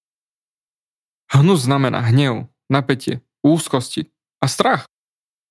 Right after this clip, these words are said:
A ako to vysvetlil, tak samozrejme pre mňa to nie je nič nové. Ale prakticky dávno som sa sám seba nespýtal, koľko hnusu mám v sebe.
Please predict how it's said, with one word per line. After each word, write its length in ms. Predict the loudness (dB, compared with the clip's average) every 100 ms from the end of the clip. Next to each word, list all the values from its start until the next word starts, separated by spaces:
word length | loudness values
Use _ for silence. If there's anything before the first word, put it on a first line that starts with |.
| _ _
A 180 | -2 -2
ako 220 | 0 -2
to 0 | 0
vysvetlil, 540 | 0 0 -2 0 0
tak 320 | -2 -6 -10 -18 _ _ _
samozrejme 560 | -6 -2 0 0 0 0
pre 100 | 0
mňa 140 | 0 0
to 80 | 0
nie 240 | 0 2
je 20 |
nič 200 | 2 2 2
nové. 340 | 2 2 0 -2 _ _ _ -2
Ale 280 | 0 -2 -8 _ _ _ _ _ _ _
prakticky 720 | -2 -2 -2 -4 -2 -2 -2 -8 _ _ -8
dávno 460 | -2 2 4 2
som 160 | 2 -2
sa 100 | -2
sám 220 | -2 -2
seba 240 | -2 -2
nespýtal, 720 | 0 0 0 -2 0 -2 -4 -10
koľko 400 | 0 0 2 0
hnusu 320 | 2 0 0 0
mám 180 | 0
v 80 | 0
sebe. 200 | -2 -4